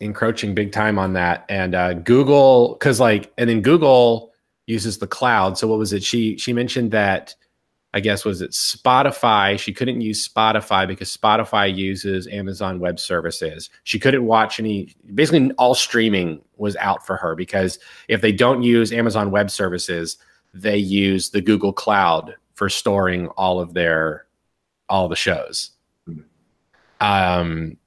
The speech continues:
Speaker 1: and, uh, and she learned about all this stuff because there's a guy, I can't remember his name, but he's a technologist,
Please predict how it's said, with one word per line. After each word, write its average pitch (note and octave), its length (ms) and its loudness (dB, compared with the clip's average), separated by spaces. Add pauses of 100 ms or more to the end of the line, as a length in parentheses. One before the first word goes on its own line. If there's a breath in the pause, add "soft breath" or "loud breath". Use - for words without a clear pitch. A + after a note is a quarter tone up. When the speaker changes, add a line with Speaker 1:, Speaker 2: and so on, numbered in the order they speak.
(120)
Speaker 1:
and, F#2+ 340 0
uh, F2+ 220 2
and G#2+ 100 -2
she B2+ 140 0
learned C3 240 2
about A2+ 160 4
all G#2 140 6
this G2 100 0
stuff G2+ 220 -2
because G2+ 460 -4
there's G#2 260 -2
a G2+ 40 -2
guy, G#2 280 2
I G2+ 60 0
can't - 80 -10
remember G2+ 160 -4
his F2 100 -8
name, F#2 180 -6
but F2 100 -6
he's F#2 200 -8
a E2+ 280 -2 (520)
technologist, F2+ 840 -4